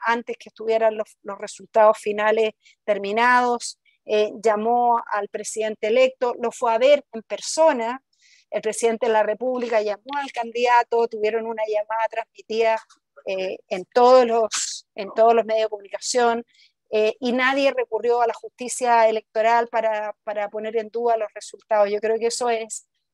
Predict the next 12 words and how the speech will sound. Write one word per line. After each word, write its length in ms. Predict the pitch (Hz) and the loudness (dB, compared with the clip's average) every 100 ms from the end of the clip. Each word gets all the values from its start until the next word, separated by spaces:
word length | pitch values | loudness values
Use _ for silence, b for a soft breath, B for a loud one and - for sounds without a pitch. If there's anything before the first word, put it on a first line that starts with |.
| _ | _
enorme, 580 | 214 214 240 262 269 254 _ 233 _ | -8 -2 0 0 -4 -10 _ -20 _
enormemente 640 | 226 220 226 247 240 226 233 | -6 0 0 0 -4 -4 -6
positivo, 600 | 208 196 - 247 277 285 | -8 -8 -2 0 4 4
es 100 | 240 | 2
una, 360 | 226 214 208 202 - | -4 -8 -8 -10 -12
es 140 | 185 | -12
como, 400 | 202 202 202 190 - | -10 -6 -4 -4 -10
como 160 | 202 | -14
decía 260 | 190 - 214 | -6 2 2
antes, 220 | 220 233 | 4 2
un 140 | 220 214 | 2 0
alivio, 640 | 196 226 240 254 294 330 | 0 0 0 0 0 -2